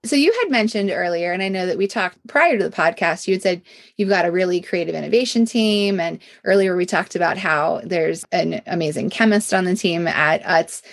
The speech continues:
working on things like, you know, tweaking flavors and ingredients and stuff like that. So, I mean, there's tons of things that as consumers that we don't really see going on behind the scenes.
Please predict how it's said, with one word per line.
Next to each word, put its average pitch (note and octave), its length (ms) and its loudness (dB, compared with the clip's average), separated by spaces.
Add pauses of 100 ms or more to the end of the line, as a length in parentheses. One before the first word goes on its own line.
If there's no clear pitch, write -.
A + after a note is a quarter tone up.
(200)
working F#3+ 400 2
on D#3+ 200 -2
things F3 320 -2
like, D3+ 280 2
you - 40 -6
know, - 80 -6
tweaking G#3 380 0
flavors D3+ 500 0
and D3+ 220 -4
ingredients D#3+ 640 -2
and F3 80 -2
stuff E3 220 0
like D#3+ 180 -2
that. C3 280 -4
So, E3+ 220 4
I - 360 -14
mean, G#3+ 100 2
there's A3+ 140 4
tons C4 260 2
of A#3+ 100 2
things G#3+ 260 2
that F3+ 380 2
as E3 180 -2
consumers F3+ 640 0
that D#3+ 120 0
we E3+ 120 2
don't D#3 200 -2
really D#3+ 260 2
see F#3 180 -2
going D#3+ 260 0
on D3+ 140 -6
behind E3+ 320 -6
the D#3 80 -8
scenes. D#3+ 560 -2